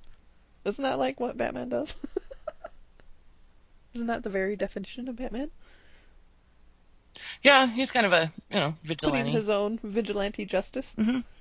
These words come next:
Speaker 1: Anyway, I told you before that merely lying to a federal officer is a crime.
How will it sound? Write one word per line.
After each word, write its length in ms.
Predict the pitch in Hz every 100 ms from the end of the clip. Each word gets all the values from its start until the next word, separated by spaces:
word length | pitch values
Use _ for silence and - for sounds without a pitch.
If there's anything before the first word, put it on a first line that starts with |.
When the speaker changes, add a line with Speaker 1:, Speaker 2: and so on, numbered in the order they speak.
| - - - - - - - - - - - - - - - - - - -
Speaker 1:
Anyway, 360 | - 151 120 - - - - - - - -
I 60 | 233
told 260 | 269 277
you 80 | 320
before 420 | - - 220 208
that 160 | 220 208
merely 460 | 214 220 247 262
lying 420 | 254 214 208 220 220
to 100 | 233
a 60 |
federal 380 | 226 214 214 240
officer 400 | 190 185 - 190
is 160 | 175 180
a 60 |
crime. 380 | 190 190 - 185